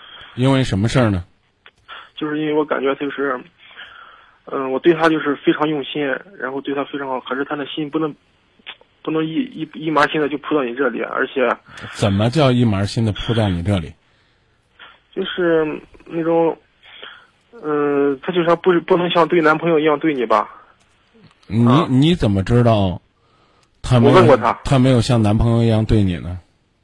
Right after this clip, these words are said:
Speaker 2: 我问过他，张明老师。
Speaker 1: 啊，你是怎么问的？
Speaker 2: 我说，我就是上次问他，然后说，我说，嗯，我对你这么好，你怎么，嗯，不能说就是相同的那个回报？他说，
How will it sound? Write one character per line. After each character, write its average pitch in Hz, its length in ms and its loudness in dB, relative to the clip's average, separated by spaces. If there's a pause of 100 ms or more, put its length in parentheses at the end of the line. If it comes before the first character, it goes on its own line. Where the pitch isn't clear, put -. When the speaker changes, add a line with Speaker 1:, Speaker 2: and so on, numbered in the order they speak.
Speaker 2:
我 147 140 -2
问 156 160 -2
过 135 100 0
他， 117 140 -8
张 113 100 -12
明 110 100 -12
老 101 80 -12
师。 - 160 -16 (120)
Speaker 1:
啊， 110 300 2
你 113 140 2
是 127 140 0
怎 113 100 0
么 92 100 0
问 113 240 2
的？ 82 180 -6 (1000)
Speaker 2:
我 - 120 -12
说， - 180 -14
我 135 100 -8
就 165 140 -6
是 151 340 0
上 151 200 -4
次 151 100 -6
问 151 220 0
他， 123 260 -2
然 135 180 -6
后 139 120 -8
说， 139 220 -8 (760)
我 214 80 -14
说， 156 580 -2 (1040)
嗯， 131 680 -12 (840)
我 143 100 -6
对 170 140 -2
你 151 100 -6
这 165 80 -4
么 156 100 -4
好， 123 460 -4
你 143 160 -10
怎 143 100 -8
么， 127 360 -6 (1400)
嗯， 123 480 -8
不 156 140 -6
能 156 120 -2
说 160 220 0
就 147 160 -6
是 143 280 2
相 156 220 0
同 135 160 -8
的 139 200 0
那 135 180 -6
个 127 100 -2
回 135 160 -6
报？ 135 200 -2
他 131 100 -6
说， 131 260 -6